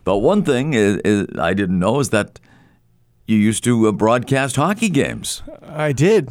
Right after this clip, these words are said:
Speaker 1: Yeah.
Speaker 2: When, when I was a cadet at West Point, I broadcast all kinds of sports for the, uh, cadet radio station for a, a couple of, a year. I guess I just did it for a year, but
Speaker 1: Yeah.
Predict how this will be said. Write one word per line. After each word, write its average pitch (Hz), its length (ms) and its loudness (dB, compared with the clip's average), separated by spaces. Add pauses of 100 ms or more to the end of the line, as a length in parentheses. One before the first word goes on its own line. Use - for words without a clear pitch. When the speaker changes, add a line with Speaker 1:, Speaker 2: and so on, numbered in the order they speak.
Speaker 1:
Yeah. 110 200 2
Speaker 2:
When, - 160 -10
when 131 180 -4
I 131 80 2
was 135 180 -4
a 131 40 -4
cadet 143 280 0
at 131 100 -2
West 139 240 -2
Point, 196 240 -2
I 113 140 -2
broadcast 135 680 -4
all 139 160 0
kinds 165 280 0
of - 80 -2
sports 131 360 -4
for 139 200 -4
the, 131 200 -4
uh, 123 280 -4 (340)
cadet 143 260 0
radio 147 360 4
station 120 560 -6
for 123 360 -6
a, 117 280 -4 (680)
a - 80 -8
couple - 280 -2
of, - 80 -2
a 175 40 4
year. 220 360 4
I 127 80 -2
guess 165 220 0
I 156 40 2
just 135 180 -2
did 135 120 0
it 127 60 -2
for 127 180 0
a 123 40 0
year, 123 240 -2
but 135 220 0
Speaker 1:
Yeah. 117 240 2